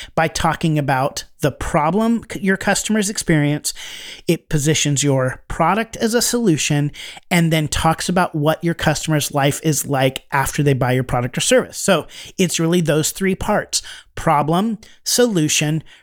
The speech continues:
results. So just as an example, April, I'd love for you to give us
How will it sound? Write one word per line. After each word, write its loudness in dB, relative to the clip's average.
results. 0
So 0
just -4
as 0
an 0
example, 0
April, 0
I'd 0
love 2
for 0
you 2
to 0
give 0
us -4